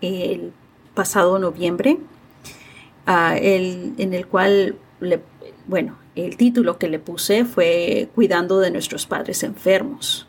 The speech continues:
que realmente creo que, que se me hizo tan bonito, tan, tan emotivo poder compartir, que tú compartieras con nosotros lo, por lo que estabas pasando.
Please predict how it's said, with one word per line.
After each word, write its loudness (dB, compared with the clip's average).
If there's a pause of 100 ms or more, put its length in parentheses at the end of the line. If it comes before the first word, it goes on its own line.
que 2 (400)
realmente 0
creo 0
que, -4 (1120)
que 2
se 2
me 0
hizo 0
tan 2
bonito, 2
tan, -4
tan -2
emotivo -2 (800)
poder 4
compartir, -2 (160)
que 4
tú 0
compartieras 2
con 0
nosotros 2
lo, 2
por -8
lo -2
que -8
estabas -2
pasando. -4